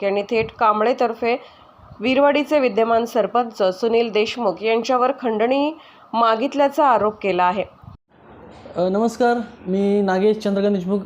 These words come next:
Speaker 2: राहणार कांबळेच्या बिरवाडी उर्फ देशमुख कांबळे. विषय असा आहे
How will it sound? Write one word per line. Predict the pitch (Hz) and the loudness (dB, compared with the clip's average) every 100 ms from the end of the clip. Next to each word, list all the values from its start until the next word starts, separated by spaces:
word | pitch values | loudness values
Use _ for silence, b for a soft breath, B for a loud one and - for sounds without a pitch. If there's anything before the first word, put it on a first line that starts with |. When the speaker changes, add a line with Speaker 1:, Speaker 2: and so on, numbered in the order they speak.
| - | -2
Speaker 2:
राहणार | 160 180 190 | 0 0 0
कांबळेच्या | 180 180 185 | 0 0 0
बिरवाडी | 185 185 185 196 180 - - - - B 180 | 2 2 2 0 -4 -10 -20 -20 -20 B -4
उर्फ | 175 | 0
देशमुख | 202 180 170 202 | 2 2 0 0
कांबळे. | 196 190 202 196 - - B B B | 0 0 -2 -4 -10 -20 B B B
विषय | 156 226 | 0 2
असा | 208 220 | 2 2
आहे | 208 214 | 2 0